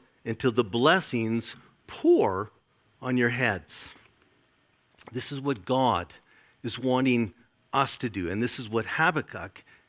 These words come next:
did. He waited for God, and then God gives him his answer. And this is what God's answer is.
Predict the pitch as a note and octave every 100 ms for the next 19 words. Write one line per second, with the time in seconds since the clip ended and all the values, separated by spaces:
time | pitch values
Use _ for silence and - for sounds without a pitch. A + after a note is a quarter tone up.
0 | _ - G#2+ D3+ A#2 F#2 G#2 F#2+ F#2+ B2+
1 | C#3+ D#3+ B2+ G#2 G2+ F#2+ G#2+ - - _
2 | - A#2 A#2+ A#2 A#2+ B2+ G#2 F#2 G2+ A#2
3 | G2+ G#2 G2 F#2+ G2+ G2 G2 F2+ - -
4 | B2+ C3 - C3+ A#2 - - - _ B2+
5 | A#2+ C3 A#2+ A2 A#2 A2+ A2 - G#2 F2+
6 | F2 -